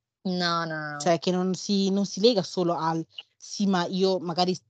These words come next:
Speaker 2: ti potrebbe dire, "Io sto solo facendo riferimento al fatto che è un concerto, sono tutti felici, amen", si dicono la parola con la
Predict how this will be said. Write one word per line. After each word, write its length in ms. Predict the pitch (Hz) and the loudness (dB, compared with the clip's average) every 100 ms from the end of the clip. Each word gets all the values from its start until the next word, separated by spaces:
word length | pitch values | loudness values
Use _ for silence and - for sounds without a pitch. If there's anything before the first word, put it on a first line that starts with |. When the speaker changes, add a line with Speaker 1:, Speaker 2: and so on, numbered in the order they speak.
| _ _ _ - | _ _ _ -10
Speaker 2:
ti 120 | 160 | -6
potrebbe 280 | 156 175 170 | 2 4 6
dire, 200 | 175 151 | 6 6
"Io 200 | 170 185 | 4 2
sto 220 | - 160 | 0 -4
solo 180 | - 175 | -2 -4
facendo 260 | 175 170 | -4 -6
riferimento 580 | 165 156 165 165 180 196 | -6 -6 -4 -4 -4 -4
al 480 | - 156 156 165 170 | -4 -6 -4 -2 -4
fatto 280 | - 156 - | -4 -8 -8
che 280 | 170 160 165 _ _ _ _ _ | -4 -2 -4 _ _ _ _ _
è 100 | 180 | -4
un 120 | 165 151 | -2 -2
concerto, 880 | 180 185 - 226 214 202 - 214 | 0 0 2 4 4 0 2 2
sono 160 | 190 170 | 2 -10
tutti 180 | 160 170 | -10 -4
felici, 680 | 220 202 190 190 - 196 185 _ - | 0 2 0 -2 -2 -2 -2 _ -6
amen", 380 | 190 220 202 180 | 2 2 2 0
si 100 | 175 | -2
dicono 200 | 165 170 | -2 -2
la 40 | |
parola 200 | 165 165 | 0 -2
con 120 | 151 | 0
la 80 | 165 | -2